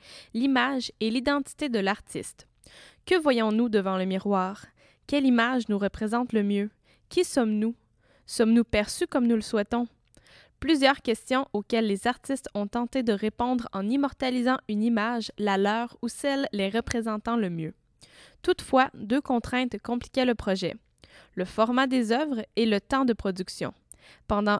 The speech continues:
une semaine, les artistes ont partagé un atelier, se sont photographiés, ont manipulé leur image sur ordinateur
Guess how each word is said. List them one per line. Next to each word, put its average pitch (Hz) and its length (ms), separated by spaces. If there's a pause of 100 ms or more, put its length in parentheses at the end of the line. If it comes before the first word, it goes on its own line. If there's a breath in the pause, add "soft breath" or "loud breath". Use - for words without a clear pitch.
une 285 140
semaine, 269 560
les 240 220
artistes 277 460
ont 202 100
partagé 254 640
un 202 180
atelier, 220 520 (160)
se 247 140
sont 277 160
photographiés, 254 840 (200)
ont 190 100
manipulé 247 520
leur 233 220
image 226 300
sur 208 180
ordinateur 240 800